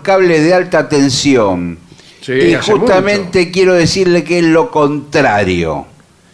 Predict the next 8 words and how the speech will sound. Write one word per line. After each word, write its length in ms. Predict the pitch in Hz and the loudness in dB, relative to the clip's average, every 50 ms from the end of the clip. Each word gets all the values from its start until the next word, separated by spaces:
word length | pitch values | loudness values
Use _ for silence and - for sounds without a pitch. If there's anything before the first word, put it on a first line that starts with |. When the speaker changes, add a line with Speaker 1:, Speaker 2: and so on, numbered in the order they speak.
| _ _ - | _ _ -4
Speaker 1:
Esos 380 | 165 170 156 - - - - - - | -4 -2 -2 -2 -2 -4 -4 -6 -6
cables 720 | - 233 214 214 214 208 196 190 185 170 151 147 - - - 127 | -4 -2 0 0 2 2 2 2 2 0 0 -2 -6 -10 -10 -4
van 360 | 165 208 226 220 202 175 - | -2 -2 -2 -2 -4 -6 -4
pelados 680 | - 160 147 147 139 120 107 104 107 107 107 110 117 131 - | -2 -2 0 2 2 2 2 2 2 2 0 0 -2 -2 -2
porque 480 | 135 131 127 127 - - 135 139 143 | -2 -4 -4 -4 -8 -6 -4 -2 0
manejan 600 | 135 143 156 175 208 208 175 - 180 180 180 170 180 | 0 0 0 0 -2 -2 -2 -2 -2 -2 -2 -4 -2
alta 340 | - 254 247 240 240 196 175 | -2 -2 0 0 -2 -2 -2
tensión, 640 | 156 165 156 151 143 - 131 131 127 123 131 135 | 0 0 0 0 -2 0 0 0 2 2 0 -2